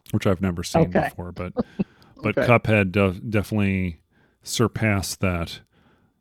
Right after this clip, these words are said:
Speaker 1: Thirty-one boss fights in total, with seventeen being debtors,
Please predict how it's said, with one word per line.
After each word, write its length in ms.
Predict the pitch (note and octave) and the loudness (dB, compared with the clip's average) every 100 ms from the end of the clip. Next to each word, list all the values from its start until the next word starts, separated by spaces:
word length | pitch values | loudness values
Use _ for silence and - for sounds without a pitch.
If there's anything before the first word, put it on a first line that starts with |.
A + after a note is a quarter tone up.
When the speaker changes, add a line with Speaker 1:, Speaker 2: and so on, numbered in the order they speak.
| - | 2
Speaker 1:
Thirty-one 420 | C#3 D3+ D3+ D3 | 6 6 6 4
boss 280 | C3+ C3+ - | 6 4 4
fights 260 | B2+ A#2+ A#2+ | 2 2 0
in 120 | A2 | -2
total, 440 | A2+ G2 E2+ F2 _ - | 0 -2 -4 -10 _ 2
with 200 | A#2+ G#2+ | 4 4
seventeen 680 | - D3+ D3 D3+ D3+ C#3+ B2+ | 6 6 6 4 4 4 6
being 300 | C3 B2+ G#2 | 4 4 6
debtors, 760 | A2+ A2 B2+ C3+ C3+ - - | 6 6 6 4 2 -2 -6